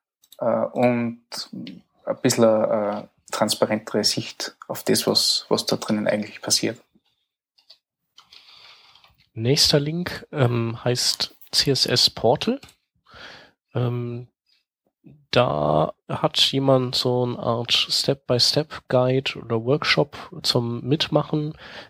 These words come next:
Speaker 2: geschrieben, wo er so eine Animation von dem Spiel Portal, also jetzt nicht eine drei D, äh, also Ingame-Animation, sondern diese isometrische, äh, Strichmännchen-Geschichte,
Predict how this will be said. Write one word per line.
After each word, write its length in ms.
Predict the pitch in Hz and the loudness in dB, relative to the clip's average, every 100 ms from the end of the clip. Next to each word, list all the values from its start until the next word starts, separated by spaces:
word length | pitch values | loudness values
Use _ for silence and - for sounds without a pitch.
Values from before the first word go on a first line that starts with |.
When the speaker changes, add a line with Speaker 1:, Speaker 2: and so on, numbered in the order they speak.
| - | 0
Speaker 2:
geschrieben, 840 | 135 - 143 135 135 131 131 131 | 4 4 2 -2 0 2 0 -4
wo 480 | - 123 117 127 135 | -12 -6 0 0 0
er 500 | - 120 120 117 120 | 0 2 4 2 0
so 200 | 117 - | -2 -2
eine 380 | 117 113 113 113 | 0 2 2 0
Animation 800 | 131 127 117 117 - - 131 135 | 0 0 0 2 2 4 4 2
von 220 | 135 123 117 | -2 -2 0
dem 120 | 113 | 0
Spiel 380 | - - 156 175 | -2 -2 -4 -4
Portal, 640 | - 151 175 175 208 214 _ - - _ | 0 2 2 0 -2 -6 _ -20 -20 _
also 160 | - | -2
jetzt 240 | 107 - - | 0 0 0
nicht 400 | 120 - - - _ | -2 -4 -6 -12 _
eine 200 | 113 110 | -2 -2
drei 180 | - 107 | 0 2
D, 340 | 120 147 147 | 4 4 2
äh, 60 | 156 | 0
also 640 | - 117 - 123 - - | 0 0 -2 -2 -4 -2
Ingame-Animation, 1040 | 143 151 156 160 160 147 147 151 - 151 147 | -2 2 4 4 2 0 -2 0 0 0 2
sondern 460 | 139 117 113 113 - - - - _ | 2 4 2 -2 -8 -18 -20 -20 _
diese 240 | 120 113 120 | -2 0 0
isometrische, 1120 | 117 110 113 131 - 117 - 113 110 110 117 _ | 0 2 2 2 2 4 6 6 6 4 0 _
äh, 100 | 139 | -4
Strichmännchen-Geschichte, 1400 | 117 - 165 - 131 - 156 143 147 143 - 143 - 160 | 0 0 0 2 0 0 -2 -4 -2 2 2 0 0 0